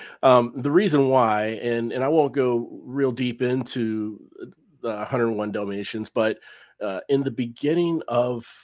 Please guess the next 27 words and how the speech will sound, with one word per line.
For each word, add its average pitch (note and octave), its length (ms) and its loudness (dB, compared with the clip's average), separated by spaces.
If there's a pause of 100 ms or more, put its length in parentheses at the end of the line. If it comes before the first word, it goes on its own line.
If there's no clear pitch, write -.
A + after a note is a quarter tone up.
(140)
the A2 280 -8
movie, G2+ 560 -4 (520)
I, A#2+ 680 0
um, F#2+ 500 -8 (340)
y-, F#3+ 240 -10
you D3 300 -6
know, G#2+ 160 2
you, B2 260 -2
you C3 120 -2
hear D#3+ 180 4
the C3 80 2
voice A#2 380 2
of F#2 160 -6
the F#2+ 80 -6
dogs, - 520 -10 (240)
and, G#2 500 -4 (440)
um, G2+ 420 -2
the G#2+ 140 0
dog, G2+ 500 4 (500)
I, - 60 -12 (120)
I A#2 60 -4
found C#3 280 -4
this A#2+ 180 -4
interesting. G2+ 580 -6 (200)
The G#2+ 80 -4
dog G#2+ 640 0 (240)
referred G#2 880 -2